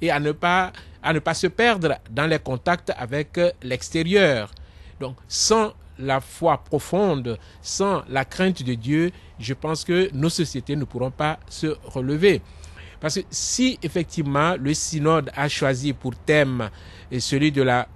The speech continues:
réconciliation, de la paix, de la justice, c'est vraiment à juste titre. Si vous faites l'histoire, vous faites un panorama historique des pays africains depuis l'indépendance, vous n'en trouvez pas un qui n'a pas connu de difficultés, de tensions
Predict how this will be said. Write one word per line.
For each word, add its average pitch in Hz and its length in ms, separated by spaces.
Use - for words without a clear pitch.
réconciliation, 143 840
de 139 100
la 123 140
paix, 127 180
de 117 100
la 110 120
justice, 113 560
c'est 131 260
vraiment 143 220
à 151 140
juste 156 240
titre. 202 220
Si - 160
vous 233 80
faites 208 300
l'histoire, 151 720
vous 135 80
faites 170 220
un 165 80
panorama 156 600
historique 165 560
des 143 140
pays 175 300
africains 156 500
depuis 143 280
l'indépendance, 131 720
vous 143 80
n'en 202 140
trouvez 170 260
pas 180 240
un 247 160
qui - 80
n'a 165 100
pas 165 140
connu 151 260
de 139 120
difficultés, 135 600
de 143 120
tensions 180 560